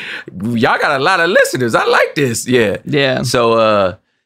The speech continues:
Speaker 1: so yeah, yeah, do that and follow me on all the things Prop Hip Hop.
Speaker 2: Hell yeah. Uh, and if you are white person concerned about what is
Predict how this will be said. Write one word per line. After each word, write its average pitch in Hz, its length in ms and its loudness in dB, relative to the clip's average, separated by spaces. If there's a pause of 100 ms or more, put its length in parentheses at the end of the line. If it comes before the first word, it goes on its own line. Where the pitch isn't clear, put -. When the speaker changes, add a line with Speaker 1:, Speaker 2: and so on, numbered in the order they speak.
(140)
Speaker 1:
so 143 200 2
yeah, 143 320 2
yeah, 107 320 0
do 113 220 -2
that 110 420 0
and 107 520 -2
follow 110 240 2
me 113 160 -2
on 107 140 -2
all 101 160 0
the 107 100 -2
things 98 380 -6
Prop 87 300 -4
Hip 107 160 -6
Hop. - 260 -6 (1120)
Speaker 2:
Hell 135 180 0
yeah. 120 160 0 (1040)
Uh, 131 400 0
and 139 120 0
if 127 100 -2
you 156 160 2
are 143 340 2 (760)
white 139 380 0
person 147 340 0
concerned 143 460 2
about 131 320 2 (100)
what 127 380 0
is 127 340 0